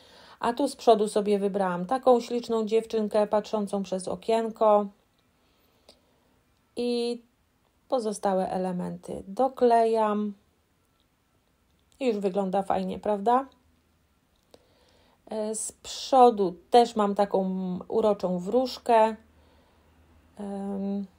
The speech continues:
nie wiem, który bardziej tu pasuje. Chyba ten elemencik. A ten zielony pójdzie tutaj na tył grzybka.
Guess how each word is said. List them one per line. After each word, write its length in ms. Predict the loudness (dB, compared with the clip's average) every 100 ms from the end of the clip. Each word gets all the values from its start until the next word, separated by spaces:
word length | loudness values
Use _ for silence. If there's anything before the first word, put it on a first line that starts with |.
| _ -8
nie 240 | -4 -2
wiem, 140 | -4
który 520 | -6 -6 -4 -2 -2 -6 -10
bardziej 340 | -6 -4 -4 -6
tu 140 | -8
pasuje. 720 | -4 -4 -4 -4 -2 -2 -4 -12 _ _
Chyba 320 | -4 2 2
ten 340 | 2 -4 -6 -14 _ _ _ _ _ _ _ _ _ _ _ _ _ -10
elemencik. 880 | -8 -6 -6 -4 -6 -6 -4 -4 -8 -20 _ _ _ _ -20 _ _ _ _ _ -12
A 160 | -10
ten 360 | -2 0 2 0
zielony 540 | -2 0 2 2 0
pójdzie 380 | -2 -6 -6 -6
tutaj 380 | -8 -8 -6 -4
na 180 | -6 -8
tył 520 | -8 -2 0 0 -4 _ _ _ _ _ _ _ _ -16
grzybka. 680 | -10 -6 -4 -6 -4 -2 -2